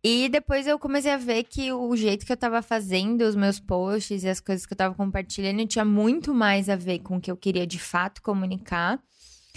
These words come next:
E que eu fiquei muito mais satisfeita com o meu conteúdo.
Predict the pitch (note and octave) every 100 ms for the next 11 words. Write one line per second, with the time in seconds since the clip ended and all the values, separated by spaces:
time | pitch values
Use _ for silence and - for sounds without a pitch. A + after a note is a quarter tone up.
0 | - - _ - G3+ A#3+ A#3 - B3+ A#3
1 | A#3+ C4+ B3+ A#3 A#3 A#3 - G3+ F#3 G3
2 | - G3 F#3+ F#3 F#3 G3 G3+ G#3+ G3 F#3
3 | F3 E3